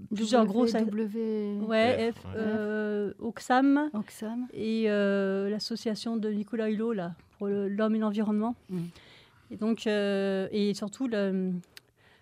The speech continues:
Speaker 1: euh, Notre Affaire à tous, qui s'est montée, l'association qui s'est montée.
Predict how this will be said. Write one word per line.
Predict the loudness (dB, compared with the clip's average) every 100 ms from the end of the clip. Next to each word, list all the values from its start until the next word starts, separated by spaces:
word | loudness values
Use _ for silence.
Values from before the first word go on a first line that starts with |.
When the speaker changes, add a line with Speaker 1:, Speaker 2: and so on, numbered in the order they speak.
| _ -12
Speaker 1:
euh, | -4 -2 0 0 0 0
Notre | 0 0 -2
Affaire | 0 0
à | 0
tous, | -4 -10 -14 _ _ -14
qui | -6
s'est | -2
montée, | -2 -2 -2
l'association | -2 -6 -6
qui | -6 -4
s'est | -2
montée. | -2 -4